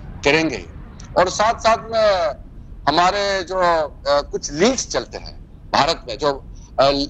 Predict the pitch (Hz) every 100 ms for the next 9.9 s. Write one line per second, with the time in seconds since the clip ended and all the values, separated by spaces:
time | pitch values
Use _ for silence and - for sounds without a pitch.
0 | - 165 170 143 151 202 180 147 190 196
1 | 156 131 147 156 - - - - - 180
2 | 220 - - - - 214 214 202 - 160
3 | 190 208 233 233 208 185 160 214 185 185
4 | 185 180 175 175 120 101 113 107 120 113
5 | 131 143 127 - - - - 113 120 120
6 | - 127 127 - 139 127 135 123 120 123
7 | 123 120 117 110 - 113 120 120 120 120
8 | 120 127 113 101 104 123 110 117 117 113
9 | 113 120 127 123 127 123 113 117